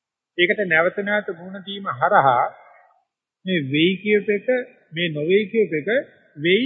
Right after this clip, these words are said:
නොවේයි කියන තැනට ගෙනියුවාට පස්සේ ඒක භාවනාවේ පෙන්වන්නේ තීරණ පරිඥාව.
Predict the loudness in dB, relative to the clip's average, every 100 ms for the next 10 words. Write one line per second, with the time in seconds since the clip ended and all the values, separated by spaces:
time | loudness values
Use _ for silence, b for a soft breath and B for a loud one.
0 | -4 -6 -2 0 2 0 -4 -4 -2 0
1 | -2 -2 -4 -6 -4 -2 -2 -2 0 0
2 | 0 0 0 -2 -8 _ _ -8 -6 -2
3 | 0 2 2 2 -2 -2 -2 -2 -4 -4
4 | -6 -4 -2 -4 -4 -2 2 2 2 2
5 | 0 -6 -10 -12